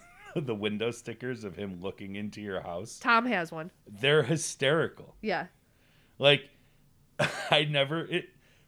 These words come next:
Speaker 1: like, the way I feel about Donald Trump is a very similar way <laughs> I feel about Andrew Cuomo for very similar reasons on completely opposite ends of the political spectrum.
Speaker 2: Yeah, it's bizarre.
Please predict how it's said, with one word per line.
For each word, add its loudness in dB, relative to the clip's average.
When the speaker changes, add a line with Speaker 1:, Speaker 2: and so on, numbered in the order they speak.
Speaker 1:
like, 0
the 0
way -2
I -2
feel -4
about -2
Donald -2
Trump -10
is -10
a -8
very -6
similar -8
way -4
<laughs> -10
I -18
feel -2
about -4
Andrew -6
Cuomo -8
for -10
very -6
similar -6
reasons -10
on -4
completely -8
opposite -10
ends -10
of -10
the -12
political -14
spectrum. -14
Speaker 2:
Yeah, 2
it's -12
bizarre. -6